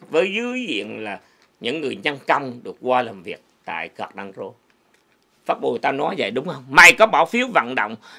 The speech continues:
cho các công ty S C G Thượng Hải. S C G là gì? S C G là Shanghai Construction Group, là Thượng Hải, à,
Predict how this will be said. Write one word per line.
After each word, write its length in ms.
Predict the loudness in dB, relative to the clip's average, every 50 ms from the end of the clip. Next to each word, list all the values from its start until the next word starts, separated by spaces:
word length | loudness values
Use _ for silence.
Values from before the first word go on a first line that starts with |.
| _ _ _
cho 220 | 8 8 8 8
các 220 | 6 4 -6 -2 0
công 140 | -2 0 2
ty 200 | 0 0 2 4 4 4
S 160 | 4 4 -4 -2
C 60 | 2
G 60 | 2 2 2 0
Thượng 200 | -2 -4 -4 -4
Hải. 360 | -2 -4 -2 -2 0 -2 -4 -4 -10 _ _ _ _ _ _ 6 8 8
S 120 | 8 4 0
C 140 | 0 2
G 40 | 2 2 2 2
là 100 | 0 -2
gì? 220 | -2 0 0 0 0 -2 -10 _ -20 -20 -20 _ _ 4 4
S 100 | 6 4
C 60 | 2
G 40 | 2
là 140 | 2 2 2
Shanghai 600 | -2 6 6 6 6 6 2 2 6 6 6 6
Construction 600 | 4 0 -4 -2 0 0 -2 0 -2 -4 -4 -2 2
Group, 160 | 2 2 2 0 -6 -20 -20 -20 _ -8
là 160 | -2 -2 -2
Thượng 480 | -2 -2 -2 0 2 2 2 0 -2 -4
Hải, 460 | -4 -2 -2 0 2 2 2 0 -2 -6 _ -20 -20 -20 _ _
à, 240 | -6 -4 -4 -4